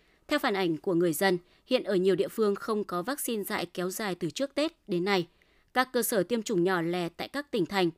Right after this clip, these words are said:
bị thiếu hụt, khan hiếm vaccine phòng dại. Trên website Viện Pasteur, thành phố Hồ Chí Minh, một trong những trung tâm tiêm chủng lớn tại phía Nam, khi truy cập vào chiều ngày mùng bốn tháng hai, tại bảng danh mục các vaccine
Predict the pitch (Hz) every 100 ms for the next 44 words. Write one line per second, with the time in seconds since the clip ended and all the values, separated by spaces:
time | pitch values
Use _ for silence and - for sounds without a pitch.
0 | - 208 - 185 220 202 - - 214 196
1 | 180 180 294 - 208 180 151 175 - _
2 | _ _ _ _ 240 208 226 302 - 220
3 | 196 - - 277 - 233 208 196 208 170
4 | 180 226 180 185 208 175 - - - 240
5 | 247 247 254 262 247 240 208 247 240 -
6 | 220 175 170 185 262 - 175 196 180 -
7 | _ _ _ 240 226 233 208 208 - 202
8 | - 202 190 180 180 185 185 208 208 247
9 | 214 - - _ - 214 202 170 220 208
10 | 196 - 285 269 285 - 233